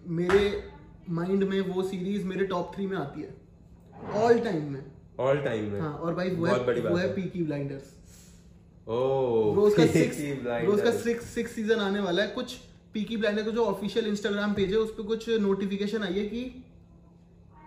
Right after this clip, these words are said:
Speaker 1: सात फरवरी को कुछ आने वाला है उसका।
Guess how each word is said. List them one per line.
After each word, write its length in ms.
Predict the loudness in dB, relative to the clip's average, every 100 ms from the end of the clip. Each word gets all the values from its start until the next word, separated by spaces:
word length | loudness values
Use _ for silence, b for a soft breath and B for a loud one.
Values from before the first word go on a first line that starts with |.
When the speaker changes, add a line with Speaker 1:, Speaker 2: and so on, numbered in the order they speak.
| -18 -12
Speaker 1:
सात 240 | -8 -8
फरवरी 560 | -2 2 4 4 2 0
को 220 | 0 0 0 -10 -20 -16 -10
कुछ 320 | -8 -8 -14 -18 -20 -20 -14 -4
आने 220 | 0 2
वाला 220 | 2 0
है 80 | -2
उसका। 400 | -6 -10 -12